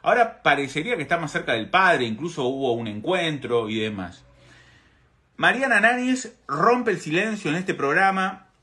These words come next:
hablé con ella, le envié tanto la declaración de Melody Luz como de Alex Canigia, y me dice lo siguiente.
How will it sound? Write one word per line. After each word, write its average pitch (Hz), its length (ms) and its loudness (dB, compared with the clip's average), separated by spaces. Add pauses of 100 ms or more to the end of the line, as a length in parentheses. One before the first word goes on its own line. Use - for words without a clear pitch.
(160)
hablé 156 360 0
con 175 200 0
ella, 175 600 -2 (340)
le 139 160 2
envié 143 420 2
tanto 190 400 0
la 160 140 2
declaración 143 1000 -2
de 131 140 -2
Melody 170 460 -2
Luz 175 480 -2 (360)
como 160 460 4
de 185 520 0 (300)
Alex 185 380 2
Canigia, 165 720 0 (2500)
y 180 140 2
me 208 120 4
dice 262 260 0
lo 190 120 0
siguiente. 110 720 0